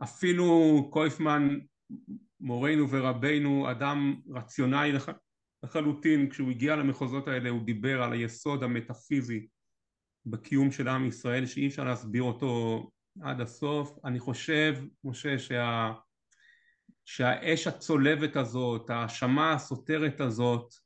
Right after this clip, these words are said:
היא, יש בה משהו כל כך, אה, קמאי, שהיא באמת, בלשונו של קויפמן, זה מין, זה בעצם מין שיטה של קטרוגים. אתה טופל להאשמה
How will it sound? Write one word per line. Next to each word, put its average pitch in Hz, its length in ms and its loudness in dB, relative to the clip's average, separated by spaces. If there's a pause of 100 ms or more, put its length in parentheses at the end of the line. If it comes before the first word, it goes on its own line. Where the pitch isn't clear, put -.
(960)
היא, 131 880 2
יש 147 120 -4
בה 156 140 -2
משהו 151 560 0
כל 123 140 -2 (100)
כך, 160 280 -2
אה, 131 640 0 (880)
קמאי, 151 760 2
שהיא 135 420 -4 (100)
באמת, 160 480 -2
בלשונו 147 400 0
של 165 100 -2
קויפמן, 156 420 0
זה 123 140 0
מין, 147 280 2 (640)
זה 120 80 -2
בעצם 190 400 2
מין 190 220 6 (100)
שיטה 190 520 0
של - 200 -2
קטרוגים. 135 800 4 (560)
אתה 156 140 -2 (380)
טופל 202 540 0
להאשמה 170 760 0